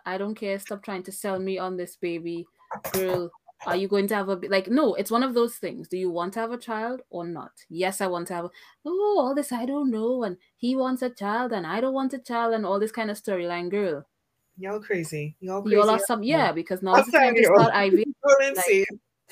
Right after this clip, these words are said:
Speaker 2: Your, your youngest child is eleven, twelve. <laughs> You're insane.
Speaker 1: No, but no, it's okay. If you want to, it's okay. And it's okay to say, "Yeah, I want to have a baby. We're trying for a baby." It's the uncertainty for me. And again, if y'all are uncertain about it,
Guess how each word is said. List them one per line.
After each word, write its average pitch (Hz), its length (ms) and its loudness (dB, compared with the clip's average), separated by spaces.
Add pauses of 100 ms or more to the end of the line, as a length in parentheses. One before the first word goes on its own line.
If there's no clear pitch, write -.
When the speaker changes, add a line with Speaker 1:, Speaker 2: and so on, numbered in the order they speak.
(360)
Speaker 2:
Your, 302 380 6
your 269 280 2
youngest 226 600 0
child 240 300 2
is 240 120 -4
eleven, 202 560 -4
twelve. 214 500 -2 (160)
<laughs> - 680 0
You're 240 360 -2
insane. 175 500 -6 (200)
Speaker 1:
No, 370 200 4
but - 180 -2
no, 349 300 2
it's 240 160 0
okay. 294 260 -2
If 302 160 -4
you 349 140 4
want 226 400 2
to, 302 180 -4
it's 214 180 -2
okay. 240 280 -4
And 202 120 -2
it's 185 140 -8
okay 233 320 -2
to 233 160 -6
say, 214 260 -2
"Yeah, 180 320 0
I 175 40 -2
want 175 220 -4
to 202 80 -4
have 180 100 -6
a 175 60 -6
baby. 175 260 -4
We're 175 160 -4
trying 170 400 -4
for 175 140 -6
a 170 60 -6
baby." 175 380 -4
It's 202 120 -8
the 196 120 2
uncertainty 185 760 0
for 208 160 -6
me. 247 360 -2 (340)
And 196 180 4
again, 196 360 2
if 226 140 -2
y'all 254 180 2
are 262 100 2
uncertain 202 500 0
about 185 360 -6
it, 160 160 -2